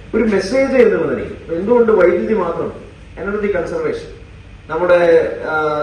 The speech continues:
ദൈനംദിന ഉപഭോഗത്തിൽ കുറവ് വരുത്തിയാൽ വീട്ടിലെ ചെലവ് കുറയും, അതോടൊപ്പം തന്നെ,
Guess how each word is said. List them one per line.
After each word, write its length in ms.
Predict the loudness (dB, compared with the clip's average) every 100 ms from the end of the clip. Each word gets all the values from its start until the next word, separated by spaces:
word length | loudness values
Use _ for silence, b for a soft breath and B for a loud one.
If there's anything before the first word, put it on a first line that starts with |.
| -4
ദൈനംദിന 380 | -4 -4 -2 -2
ഉപഭോഗത്തിൽ 880 | -2 -8 -4 2 4 4 -2 -6
കുറവ് 380 | -6 -6 -4 -4
വരുത്തിയാൽ 360 | -4 -4 -4 -4
വീട്ടിലെ 460 | -8 -12 -6 -4
ചെലവ് 480 | -4 -6 -8 -4 -4
കുറയും, 360 | -4 -8 -8 -12 -20 -20 -20 -20 -20 -20 -20 -20 -20 -16 0
അതോടൊപ്പം 480 | 4 4 2 -2 -2
തന്നെ, 420 | -2 -2 -4